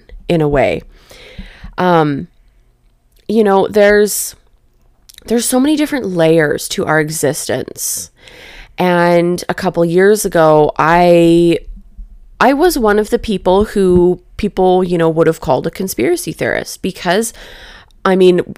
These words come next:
I really went down the rabbit hole with a lot of things.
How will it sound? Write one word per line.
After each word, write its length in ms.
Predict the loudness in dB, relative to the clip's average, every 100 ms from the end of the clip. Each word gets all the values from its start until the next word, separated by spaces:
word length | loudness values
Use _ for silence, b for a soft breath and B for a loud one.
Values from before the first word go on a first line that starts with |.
| _
I 200 | 4 4
really 260 | 6 6 6
went 220 | 4 4
down 120 | 2
the 80 | 2
rabbit 280 | 0 -2 -2
hole 200 | -2 0
with 160 | -2
a 40 | -4
lot 240 | -4 -4
of 80 | -4
things. 580 | -4 -2 -2 -4 -6